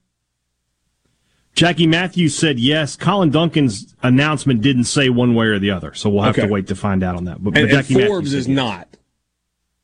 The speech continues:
Speaker 1: Forbes is not playing. He's
Speaker 2: Okay.
Speaker 1: out. He's opted
Speaker 2: Gotcha.
Speaker 1: out. So anyway,
Speaker 2: Great.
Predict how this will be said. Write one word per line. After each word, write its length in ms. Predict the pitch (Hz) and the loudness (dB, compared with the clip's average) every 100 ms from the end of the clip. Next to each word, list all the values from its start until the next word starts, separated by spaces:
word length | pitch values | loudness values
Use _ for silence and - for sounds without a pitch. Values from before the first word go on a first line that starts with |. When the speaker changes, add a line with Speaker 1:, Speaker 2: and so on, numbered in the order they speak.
| _ | _
Speaker 1:
Forbes 360 | _ 175 175 139 | _ 0 2 2
is 100 | 135 | 0
not 200 | 123 101 | 0 -2
playing. 280 | 107 80 - _ | -6 -8 -14 _
He's 160 | 113 107 | -2 0
Speaker 2:
Okay. 120 | 104 | -2
Speaker 1:
out. 180 | - - _ _ _ _ _ _ _ | -4 -16 _ _ _ _ _ _ _
He's 180 | 110 107 | -2 0
opted 160 | 98 | -2
Speaker 2:
Gotcha. 120 | 82 - | -4 -14
Speaker 1:
out. 80 | - _ _ _ _ - | -18 _ _ _ _ -2
So 160 | 214 | 2
anyway, 300 | 208 151 131 | 2 2 -2
Speaker 2:
Great. 100 | 123 | -6